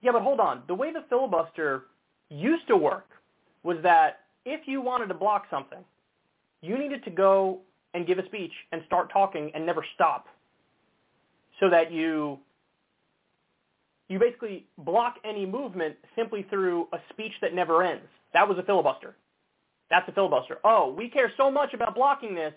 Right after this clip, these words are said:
that we will start speaking and not stop so that we can block this. And you could take turns and have, you know,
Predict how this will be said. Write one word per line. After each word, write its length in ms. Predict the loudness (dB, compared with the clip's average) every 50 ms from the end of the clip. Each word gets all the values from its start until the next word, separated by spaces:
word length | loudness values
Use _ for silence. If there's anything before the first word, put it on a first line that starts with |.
| _ -4
that 140 | -2 -2 -2
we 120 | -2 -2
will 140 | -4 -4 -4 0
start 320 | 2 4 4 2 0 -6 _ _ -16
speaking 400 | -10 -8 -8 -6 -6 -8 -8 -6 -6
and 120 | -4 0
not 220 | 0 0 0 0 -6 -6
stop 360 | 2 2 4 4 4 2 2 -2 -4
so 60 | 0
that 120 | 0 0
we 80 | 0 -2
can 120 | -4 0
block 280 | 4 6 6 4 4 0
this. 140 | -12 -16 -16 _ _ _ -14
And 140 | -12 -12 -12
you 80 | -12
could 180 | -10 -12 -12 -12 _ _ _ _ _ _ _ _ _ _ _ _ _ -4
take 200 | -4 -4 -4 0
turns 360 | 0 0 2 2 0 -2 -4
and 100 | -6 -2
have, 300 | 2 2 2 2 2 -2 _ _
you 120 | -10 -6 -4
know, 260 | -2 -2 -2 -2 -4